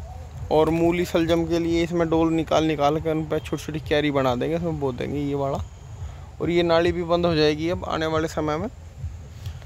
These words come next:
तो फिर यहाँ तक डोला आ जाएगा इस पेड़ की जड़ तक बिल्कुल,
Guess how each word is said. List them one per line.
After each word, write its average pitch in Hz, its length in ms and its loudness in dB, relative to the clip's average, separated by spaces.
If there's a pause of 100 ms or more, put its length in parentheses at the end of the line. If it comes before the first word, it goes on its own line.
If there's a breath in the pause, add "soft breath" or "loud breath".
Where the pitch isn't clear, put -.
(140)
तो - 80 -6
फिर 165 180 0
यहाँ 147 200 2
तक 165 140 0
डोला 160 320 4
आ 135 40 2
जाएगा 127 280 0
इस 151 100 -8
पेड़ 143 260 -8
की 139 100 -8
जड़ 135 200 -4
तक 143 220 -8
बिल्कुल, 135 360 -6